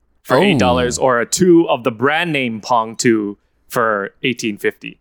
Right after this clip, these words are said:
Speaker 1: two pack.
Speaker 2: Mm-hmm.
Speaker 1: I'll, I'll be honest that plunging a toilet and clearing the clog is one of the most satisfying things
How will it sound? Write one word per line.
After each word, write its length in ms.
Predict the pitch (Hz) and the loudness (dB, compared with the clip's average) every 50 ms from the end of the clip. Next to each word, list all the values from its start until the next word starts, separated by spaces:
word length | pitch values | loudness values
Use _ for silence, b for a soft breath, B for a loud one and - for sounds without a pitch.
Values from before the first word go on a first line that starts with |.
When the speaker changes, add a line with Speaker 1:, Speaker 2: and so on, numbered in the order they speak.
| _ _ | _ _
Speaker 1:
two 140 | - 135 131 | -2 -2 0
pack. 360 | - 101 - - - _ _ _ _ _ _ _ _ _ | 0 -2 -6 -8 -10 _ _ _ _ _ _ _ _ _
Speaker 2:
Mm-hmm. 600 | 117 131 156 160 147 147 127 135 147 165 170 139 - _ _ _ _ _ - - | -6 -2 0 2 2 4 4 2 2 0 -2 -4 -6 _ _ _ _ _ -6 0
Speaker 1:
I'll, 240 | 170 170 175 190 190 - | 2 2 2 2 2 2
I'll 100 | 180 175 | 0 0
be 160 | 165 226 226 190 | 2 0 0 2
honest 600 | 165 156 151 165 175 196 202 190 - - - - - _ | 2 2 2 2 2 0 0 0 -2 -4 -6 -10 -12 _
that 580 | 139 120 139 135 135 127 123 - _ _ _ _ | -4 -2 -2 0 0 -2 -4 -6 _ _ _ _
plunging 480 | - - 156 170 190 175 220 240 240 120 | -2 -2 0 2 2 2 0 0 0 0
a 80 | 185 160 | -2 -2
toilet 500 | - - 143 139 127 117 117 113 117 - _ _ - | -2 0 0 2 2 2 0 -2 -2 -6 _ _ -6
and 200 | 131 127 117 - | -6 -6 -6 -8
clearing 560 | - - - 147 147 165 165 170 175 185 185 | -6 -4 0 2 4 4 4 4 2 0 0
the 100 | 156 143 | -2 -2
clog 560 | - - - 120 117 113 110 117 143 170 170 - - - - _ _ _ _ _ _ _ _ _ _ _ _ _ _ | -4 -2 0 0 2 2 2 0 -2 -4 -6 -12 -20 -20 -20 _ _ _ _ _ _ _ _ _ _ _ _ _ _
is 720 | 156 147 143 139 135 131 131 127 120 110 110 - - - _ _ _ _ _ _ _ _ _ _ _ _ _ _ _ _ _ _ _ _ _ _ _ _ _ | 0 0 2 2 0 0 -2 -2 -4 -4 -8 -10 -14 -16 _ _ _ _ _ _ _ _ _ _ _ _ _ _ _ _ _ _ _ _ _ _ _ _ _
one 320 | - 127 107 113 135 160 180 | -12 -6 -2 0 0 2 0
of 140 | 196 175 160 | 0 -2 -2
the 80 | 170 | -2
most 300 | 156 151 151 143 135 - | 0 2 2 2 2 0
satisfying 760 | - 135 123 120 120 117 - - 120 110 107 104 104 101 101 | 0 0 -2 -2 -4 -6 -4 0 0 0 0 0 -4 -6 -8
things 600 | - - 107 95 90 90 90 87 - - - - | -6 -6 -6 -6 -6 -12 -20 -20 -20 -20 -20 -20